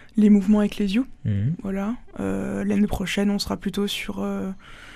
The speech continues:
Speaker 1: euh, les, les, les personnes en situation de handicap, euh, les, le rôle des femmes dans l'Église. Voilà, ça, ça change. Et puis on est,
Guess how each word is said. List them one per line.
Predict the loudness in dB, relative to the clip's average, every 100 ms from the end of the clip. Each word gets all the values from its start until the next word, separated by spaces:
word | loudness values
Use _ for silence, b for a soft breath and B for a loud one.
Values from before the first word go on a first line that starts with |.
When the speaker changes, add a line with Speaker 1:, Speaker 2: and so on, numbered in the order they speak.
| B B -10
Speaker 1:
euh, | -8 -6 -6 -6 -8 -6 -6
les, | -4 -4 -4 -4 -4 -6
les, | -6 -6 -6
les | -6
personnes | -4 -4 -4 -6
en |
situation | -6 -6 -6 -2 -2
de | -2
handicap, | -6 -6 -4 -2 -2 -4 -6
euh, | -8 -6 -8 -12 B B B B B
les, | -4 -2 -2 0
le | 0
rôle | 2 2
des | 2
femmes | 4 4
dans | 6
l'Église. | 4 2 4 6 6 2 -6 -18 -4
Voilà, | -2 -2
ça, | -2 -4 -4 -6 -6
ça | -6 -8 -8 -6
change. | 0 4 6 4
Et | 2
puis | 0
on | 0 2
est, | 2 2 0